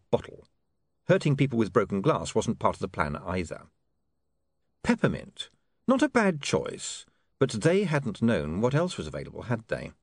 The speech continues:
Missus Arcanum was a great believer in net curtains,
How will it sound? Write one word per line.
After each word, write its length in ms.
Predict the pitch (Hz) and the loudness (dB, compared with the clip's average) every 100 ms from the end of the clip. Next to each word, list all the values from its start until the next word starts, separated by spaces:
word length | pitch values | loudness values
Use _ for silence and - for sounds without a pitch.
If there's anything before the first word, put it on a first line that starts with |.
| _ _ _ _ _ _ _ _ _ _ _ _ _ _ 190 | _ _ _ _ _ _ _ _ _ _ _ _ _ _ 0
Missus 260 | 214 226 | 2 2
Arcanum 520 | 180 143 147 123 85 | 2 2 2 2 4
was 120 | 98 131 | 2 0
a 60 | |
great 260 | 156 175 - | 0 -2 0
believer 400 | 170 160 139 - | 0 0 0 -2
in 180 | 87 85 | -4 -6
net 220 | 87 - - | -6 -10 -6
curtains, 640 | 113 85 - - - | -4 -4 -8 -20 -20